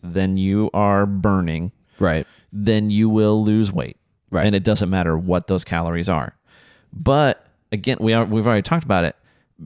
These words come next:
Speaker 1: Being skinny is not synonymous with being healthy.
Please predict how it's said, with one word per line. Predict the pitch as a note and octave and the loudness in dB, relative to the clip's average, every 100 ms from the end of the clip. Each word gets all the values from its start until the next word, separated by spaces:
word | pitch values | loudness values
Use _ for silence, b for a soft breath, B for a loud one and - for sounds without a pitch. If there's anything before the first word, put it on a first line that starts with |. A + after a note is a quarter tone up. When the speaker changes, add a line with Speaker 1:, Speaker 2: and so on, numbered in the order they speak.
| - | -4
Speaker 1:
Being | A2 D#3+ | 0 0
skinny | C3 - F#3+ D3 A#2+ - _ | 0 -2 0 2 2 -2 _
is | A2+ G2+ | -2 0
not | A2+ A#2+ | 2 2
synonymous | - B2+ B2+ C#3+ G#2+ | 0 0 0 0 0
with | G2+ | -2
being | F#2 F#2+ | -2 -2
healthy. | F#2+ E3+ A#3+ - - | 0 -2 -2 -6 -8